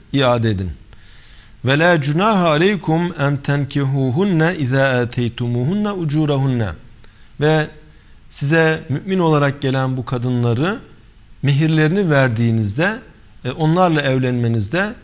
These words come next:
bir günah yoktur. Yani kocalarından bu şekilde ayrılmış olurlar. E, kocalarının küfründen dolayı ayrılmış olurlar. Ve bu kadınlar size geldiğinde onlara mehirlerini vermek şartıyla onlarla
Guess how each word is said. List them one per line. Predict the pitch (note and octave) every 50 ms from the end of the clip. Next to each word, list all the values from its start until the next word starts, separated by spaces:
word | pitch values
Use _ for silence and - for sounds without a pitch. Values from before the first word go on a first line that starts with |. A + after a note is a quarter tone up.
| - - -
bir | E3+ D#3
günah | C#3 C3+ C3+ D#3+ F3 E3 D3
yoktur. | D3 C#3+ B2 - - G2 F2 - - - - - - - - - - - - - - - - - -
Yani | D3 D3 C#3 C3 D3+ D#3
kocalarından | - D3 C3+ C#3+ C#3+ C#3 C#3 C3+ C3+ C3+ C3+ C3 C3 B2+ C3 C3
bu | B2+
şekilde | A#2 C3 A#2+ A#2+ A#2 A#2+
ayrılmış | A#2 A2+ A2 A2 A2+ C3+ D3 C3+ -
olurlar. | D#3+ D#3+ E3+ E3 E3+ E3+ F3+ F#3 F3+ - - - - - - - - - - - - -
E, | A2+ A#2 A#2 A#2 A2+ A2 G#2
kocalarının | - - A#2 A2+ B2+ B2 B2+ B2+ B2+ C3 B2
küfründen | A#2 - A2+ - - A#2+ A#2+ A#2+ B2 A#2+ A#2+ A#2 G#2+
dolayı | G#2+ G2+ F#2+ F#2+ A2 D3+ F#3 G3+ - - - - - - -
ayrılmış | B2 A#2 A#2 A2+ A#2 A#2+ C#3 D#3 - -
olurlar. | E3 D#3+ E3 E3 E3 E3+ F3+ F#3 F3+ - - - - - - - - - C3+
Ve | C#3+ C#3 D#3
bu | D#3+
kadınlar | - D#3+ D3 C#3+ C#3 C3+ C3+ C#3 C3+
size | A#2+ B2 - B2 B2 C3
geldiğinde | A#2+ B2 B2 A#2 A2+ A2+ G#2+ A2 G#2+ G#2+ G#2 G#2+ C#3 D#3 F3+ G#3 - - - - - - -
onlara | C3+ C#3 C#3+ C#3 C#3 C#3
mehirlerini | C3 C3 C3 C3 C3+ C3+ C3 C3 B2+ B2 B2+ B2 A#2+
vermek | A#2+ A#2 A#2 A#2+ C#3+ D#3 C#3+ D3 - - -
şartıyla | - - - A#2 A2 G2+ - - G2+ G2+ B2+ E3+ G3 G3 G3 - - - - -
onlarla | C#3 C#3+ C#3+ C#3+ C3+ B2+ A#2 A2 A#2 C#3+ E3 F3+